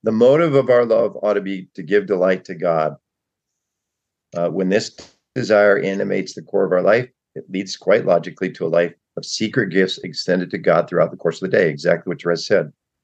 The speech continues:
And John, just to counter that, uh, the alternative, of course, if we're doing these things for ourselves, he says, "There is so much misery among human beings as regards this kind of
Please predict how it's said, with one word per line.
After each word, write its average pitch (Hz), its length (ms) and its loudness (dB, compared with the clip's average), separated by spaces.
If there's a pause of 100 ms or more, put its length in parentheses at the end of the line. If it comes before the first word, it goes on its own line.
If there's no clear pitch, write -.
(360)
And 104 120 -2
John, 120 360 4
just 104 160 -2
to 95 80 -12
counter 131 480 2
that, 87 400 2 (140)
uh, 95 60 0
the 95 180 -2
alternative, 92 720 0
of 82 120 -10
course, 90 320 -4
if 87 180 -8
we're 85 220 -6
doing 95 380 -4
these 87 220 -8
things 92 240 -6
for 90 160 -4
ourselves, 95 480 0
he 82 120 -12
says, 95 320 -4 (400)
"There 131 180 6
is 127 260 -2
so 190 280 2
much 196 300 0
misery 95 540 -2
among 92 340 0
human 113 340 -4
beings 92 340 -2
as 85 160 -10
regards 87 440 0
this 92 160 -8
kind 92 300 -2
of 85 100 -6